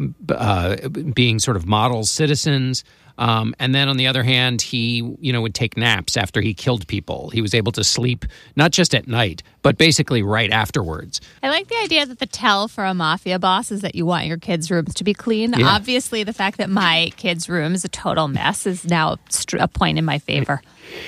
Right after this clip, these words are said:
Speaker 1: He was also, um, he also participated in an L S D experiment when he was in jail, uh, as a part of the sixties experiment in mind control.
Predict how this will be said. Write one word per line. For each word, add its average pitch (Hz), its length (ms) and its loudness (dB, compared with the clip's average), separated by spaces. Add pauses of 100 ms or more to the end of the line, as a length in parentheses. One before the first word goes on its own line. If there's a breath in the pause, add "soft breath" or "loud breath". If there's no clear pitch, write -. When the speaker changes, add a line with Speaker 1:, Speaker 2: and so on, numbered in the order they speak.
(360 loud breath)
Speaker 1:
He 185 120 4
was 160 140 2
also, 151 580 2
um, 117 280 -2
he 131 200 2
also 139 260 4
participated 117 480 2
in 98 60 0
an 101 120 -6
L 113 160 2
S 104 160 0
D 123 400 -2
experiment 127 640 0
when 107 160 -4
he 110 120 2
was 98 200 0
in 98 100 0
jail, 104 580 0
uh, 117 200 -4
as 101 120 -4
a 92 60 -2
part 104 160 2
of 92 80 -4
the 98 80 -2
sixties 110 420 -2
experiment 95 420 2
in 87 100 0
mind 95 280 -2
control. 107 480 -2